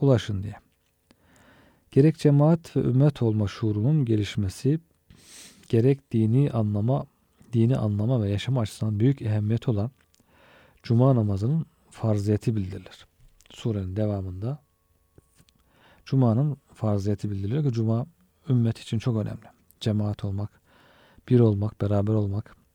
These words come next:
ümmet şuuruna ermek için Cuma Müslümanların en önemli ibadetlerinden, en önemli günlerinden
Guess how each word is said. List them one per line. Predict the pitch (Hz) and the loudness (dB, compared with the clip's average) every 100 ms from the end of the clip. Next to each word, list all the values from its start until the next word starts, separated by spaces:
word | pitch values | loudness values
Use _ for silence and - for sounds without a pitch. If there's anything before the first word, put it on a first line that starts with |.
| _ _ _ _ _ - | _ _ _ _ _ -2
ümmet | 113 120 131 - - | 2 2 2 -2 -16
şuuruna | - 117 107 101 | -8 -4 -4 -4
ermek | 117 101 98 92 | -4 -4 -6 -8
için | - 139 | -4 -2
Cuma | 110 107 127 151 - _ - | 0 0 -2 -6 -20 _ -10
Müslümanların | 113 - - 101 104 139 | -8 -8 -6 -4 -4 -2
en | 135 | 0
önemli | 107 98 101 135 - _ _ - - _ - | 0 -2 0 -2 -4 _ _ -20 -20 _ -4
ibadetlerinden, | 117 110 101 98 - 98 92 101 123 147 | 0 2 0 -4 -6 -6 -2 -2 -2 -2
en | 131 117 | -2 -2
önemli | 107 98 101 127 | -2 -2 0 0
günlerinden | 113 110 101 92 92 147 | 2 2 2 -2 -2 -2